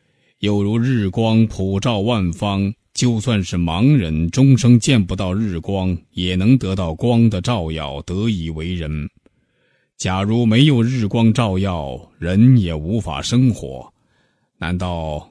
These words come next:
非要亲自见到日光才能算是蒙恩吗？那些世智变聪者，凭着自己的短浅见识来驳斥佛法，说他有损圣人之道，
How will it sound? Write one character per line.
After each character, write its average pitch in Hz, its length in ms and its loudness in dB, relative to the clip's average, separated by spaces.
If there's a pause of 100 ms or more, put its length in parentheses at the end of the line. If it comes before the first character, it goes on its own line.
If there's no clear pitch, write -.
(180)
非 104 220 -4
要 98 240 -2
亲 123 320 4
自 113 180 0
见 110 180 0
到 101 140 0
日 110 300 -2
光 139 560 2
才 80 260 -8
能 85 160 -6
算 90 260 -4
是 87 140 -6
蒙 92 280 -2
恩 113 140 -2
吗？ 117 360 0 (1000)
那 85 240 -4
些 92 180 -4
世 101 300 -2
智 92 320 -4
变 92 300 -2
聪 123 300 4
者， 73 420 -8 (500)
凭 113 280 2
着 110 240 2
自 117 240 0
己 92 120 -6
的 101 140 -4
短 113 320 2
浅 98 200 0
见 113 300 2
识 90 240 -4
来 87 160 -4
驳 107 300 -4
斥 - 180 -6
佛 95 240 -6
法， 69 560 -10
说 104 220 -4
他 104 200 -2
有 107 220 -2
损 98 240 -2
圣 147 320 0
人 95 200 -2
之 98 160 -6
道， 87 240 -6